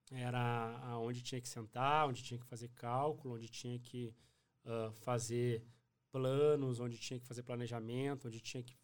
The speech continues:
mexer com cartão de crédito. Essa foi, foi, foi uma sucessão de erros que hoje eu consigo identificar e que me levaram ao marco zero, que eu vou falar daqui a pouquinho.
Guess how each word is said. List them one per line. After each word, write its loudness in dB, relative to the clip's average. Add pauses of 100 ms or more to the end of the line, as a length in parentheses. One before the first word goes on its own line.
(140)
mexer -6
com -8
cartão -6
de -8
crédito. 0 (560)
Essa 4
foi, -2
foi, -2
foi 0
uma 0
sucessão -2
de -2 (320)
erros -2 (380)
que 0
hoje 6
eu -6
consigo -8
identificar -6 (460)
e -8
que -6
me 2
levaram 4
ao 2
marco -2
zero, 0
que -6
eu -4
vou -8
falar -4
daqui -6
a -8
pouquinho. -6